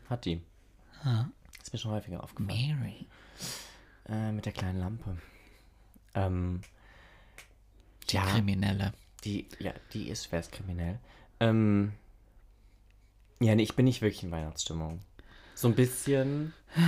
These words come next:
Speaker 1: Ich hatte die Woche schon so meine Ups und Downs, was Weihnachten anging.
Speaker 2: Mhm.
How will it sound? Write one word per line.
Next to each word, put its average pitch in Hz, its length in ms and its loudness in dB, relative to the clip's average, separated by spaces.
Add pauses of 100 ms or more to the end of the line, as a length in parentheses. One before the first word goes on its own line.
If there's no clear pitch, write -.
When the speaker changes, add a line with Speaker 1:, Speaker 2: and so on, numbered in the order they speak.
(880)
Speaker 1:
Ich - 120 -2
hatte 151 180 2
die 127 160 4
Woche 127 180 4
schon 135 180 4
so 117 100 2
meine 113 260 4
Ups - 260 0
und 101 140 0
Downs, 98 380 2
was - 160 -2
Weihnachten 123 420 2
anging. 131 380 0 (400)
Speaker 2:
Mhm. 139 80 0